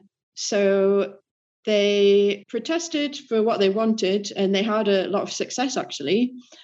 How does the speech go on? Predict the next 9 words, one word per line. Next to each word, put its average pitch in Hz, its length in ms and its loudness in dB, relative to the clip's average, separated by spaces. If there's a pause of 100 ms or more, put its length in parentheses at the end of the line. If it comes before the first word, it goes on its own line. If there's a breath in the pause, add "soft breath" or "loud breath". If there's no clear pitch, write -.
(140)
Um, 214 280 0
and 202 140 2
then 196 520 2
later 233 360 -2
on, 285 280 2
as 202 280 -2
we 208 120 0
get 208 260 -4
nearer 202 720 2